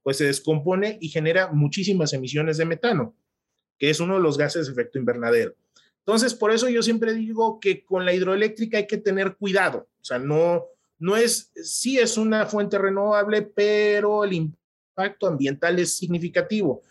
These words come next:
Entonces, no estamos hablando de una fuente de energía tan limpia como la solar o la eólica,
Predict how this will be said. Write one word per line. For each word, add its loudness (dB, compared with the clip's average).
Entonces, 0
no 0
estamos -2
hablando 2
de 0
una 0
fuente -4
de 2
energía 0
tan 2
limpia 0
como 0
la 2
solar 0
o 0
la 2
eólica, -2